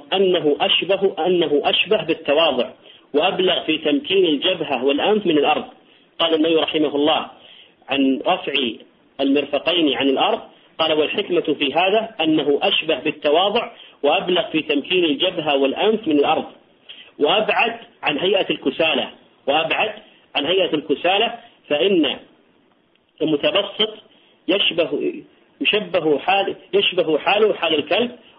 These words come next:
وحال الكلب يشعر بالتهاون بالصلاة وقلة الاعتناء بها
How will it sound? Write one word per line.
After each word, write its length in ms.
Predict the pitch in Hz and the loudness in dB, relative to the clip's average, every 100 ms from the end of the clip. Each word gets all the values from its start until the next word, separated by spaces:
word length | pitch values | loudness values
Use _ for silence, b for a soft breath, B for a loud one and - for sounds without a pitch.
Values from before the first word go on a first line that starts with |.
| - | -4
وحال 340 | 151 196 202 | -2 0 2
الكلب 380 | 180 - 185 165 | 0 2 -2 2
يشعر 640 | 170 190 156 165 165 170 165 B - | 2 2 0 2 2 0 -2 B -2
بالتهاون 640 | 180 - 160 175 170 156 | -2 -2 -2 2 2 2
بالصلاة 560 | 147 - 151 165 233 B B - | 0 0 0 0 -2 B B -6
وقلة 360 | 147 202 190 175 | -2 0 -2 -2
الاعتناء 560 | 160 139 156 160 135 | -4 -2 0 2 2
بها 380 | 139 143 117 - | 0 -2 -4 -8